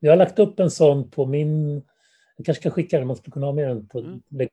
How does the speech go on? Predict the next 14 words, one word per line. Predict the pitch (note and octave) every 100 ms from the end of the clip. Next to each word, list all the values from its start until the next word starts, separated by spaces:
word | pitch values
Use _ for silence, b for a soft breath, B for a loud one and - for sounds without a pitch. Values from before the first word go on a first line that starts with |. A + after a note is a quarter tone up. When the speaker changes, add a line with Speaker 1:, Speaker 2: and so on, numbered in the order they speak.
| _
Speaker 1:
på | A2+
bret. | C3 A#2+ -
Jag | C3+ B2+
har | C#3 C3+
ett | C3 -
foto | C#3 - - B2
på | - B2 B2 A#2+ _ b b b b b -
ur, | C#3 C#3 C#3 C3
eh, | C3+ C3 C3 B2+ B2 A#2+ B2 A#2+ - - C#3
eh, | B2+ A#2+ A2+
Dan | G#2+ C#3 C3+ B2
Tolvs | - F#3+ E3 G#2+ -
Black | A2+ G#2 -
Book. | A2 G2+